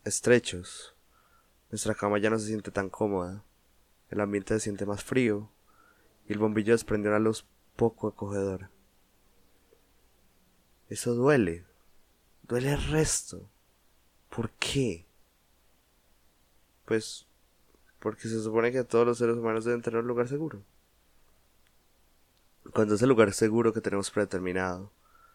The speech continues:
ese lugar seguro en el que crecimos y nos convertimos poco a poco en las personas que somos hoy en día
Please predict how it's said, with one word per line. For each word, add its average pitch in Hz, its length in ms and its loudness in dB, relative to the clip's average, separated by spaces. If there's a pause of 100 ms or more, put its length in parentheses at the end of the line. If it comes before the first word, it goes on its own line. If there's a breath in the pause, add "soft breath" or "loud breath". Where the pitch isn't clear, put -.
(240 soft breath)
ese 107 140 -2
lugar 113 240 4
seguro 110 280 0
en 110 80 0
el 104 60 -4
que - 120 -10
crecimos 101 580 -6
y 101 60 -8
nos 95 120 -8
convertimos 98 460 -8
poco 110 220 -4
a 107 80 -4
poco 110 180 -4
en 110 40 -2
las 107 100 -4
personas 101 320 -6
que 110 80 -14
somos 104 260 -6
hoy 110 80 0
en 107 100 -2
día 101 300 -2